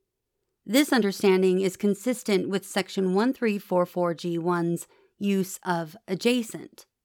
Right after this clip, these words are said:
Dictionaries tell us that the term adjacent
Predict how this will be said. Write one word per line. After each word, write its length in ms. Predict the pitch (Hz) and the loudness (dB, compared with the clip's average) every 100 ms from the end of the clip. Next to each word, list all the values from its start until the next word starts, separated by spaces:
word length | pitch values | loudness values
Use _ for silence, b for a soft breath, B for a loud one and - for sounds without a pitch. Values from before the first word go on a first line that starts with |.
| _ _ _ _ _ _ _ | _ _ _ _ _ _ _
Dictionaries 720 | - 294 - 220 185 175 175 180 | -2 -2 0 0 0 0 -2 -4
tell 200 | 196 185 | -2 -2
us 140 | 180 | -2
that 200 | - 175 | -2 -2
the 60 | 180 | -4
term 300 | - 185 175 | -2 -2 0
adjacent 720 | 170 269 285 - 180 170 | 0 0 0 0 -4 -4